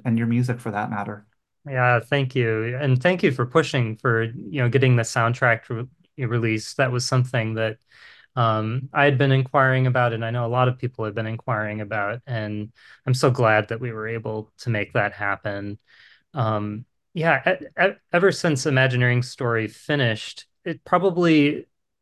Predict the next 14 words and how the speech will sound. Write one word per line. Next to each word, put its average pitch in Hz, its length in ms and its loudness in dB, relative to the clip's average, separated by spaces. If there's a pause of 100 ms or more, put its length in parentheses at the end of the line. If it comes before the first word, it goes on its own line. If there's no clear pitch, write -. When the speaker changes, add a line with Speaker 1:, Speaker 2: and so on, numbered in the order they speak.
(560)
Speaker 2:
there's 139 600 2
never 156 720 4
more 139 340 2
than 127 380 2
a 127 40 -12
couple 135 300 -2
weeks 123 360 -2
that 127 160 0
go 117 180 0
by 110 340 2
that 107 160 -4
I 107 120 -2
don't 110 260 -4
get 113 320 2